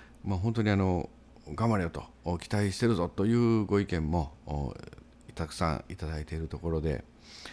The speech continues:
まあ、あの、市長選挙に向けてのね、期待感もですね、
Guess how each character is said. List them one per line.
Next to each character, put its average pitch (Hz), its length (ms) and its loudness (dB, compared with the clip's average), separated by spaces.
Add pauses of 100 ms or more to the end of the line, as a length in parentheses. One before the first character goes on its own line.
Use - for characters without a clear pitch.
(380)
ま 101 100 0
あ、 - 20 4
あ 95 40 2
の、 90 160 2
市 - 140 -8
長 123 160 2
選 117 200 4
挙 92 140 0
に 76 360 -2 (240)
向 117 120 0
け 113 120 2
て 71 120 -2
の 62 100 -2
ね、 87 260 0
期 - 80 -10
待 147 180 6
感 65 240 -2 (120)
も 85 140 -2
で 76 80 -4
す - 140 -4
ね、 95 220 6